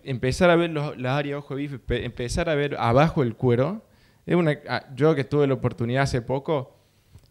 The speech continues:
se te empieza a cerrar la cadena y así, claro, por eso es que tengo que inseminar con este toro. ¿Sí? Y, pero es,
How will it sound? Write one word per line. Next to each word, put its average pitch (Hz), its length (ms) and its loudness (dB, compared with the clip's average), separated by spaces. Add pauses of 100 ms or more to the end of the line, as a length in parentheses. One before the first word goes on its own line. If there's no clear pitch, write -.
se 143 160 4
te 151 120 2
empieza 180 340 2
a 175 40 2
cerrar 156 340 4
la 165 160 2
cadena 156 360 2
y 156 40 -2
así, 170 300 -6
claro, 156 380 -2
por 139 160 -6
eso 156 200 -8
es 113 60 -6
que 117 100 -10
tengo 117 200 -6
que 113 60 -10
inseminar 110 480 -8
con 107 140 -8
este 107 200 -10
toro. 107 400 -6 (1080)
¿Sí? 139 420 -4
Y, - 160 -14 (880)
pero 113 240 2
es, 143 420 0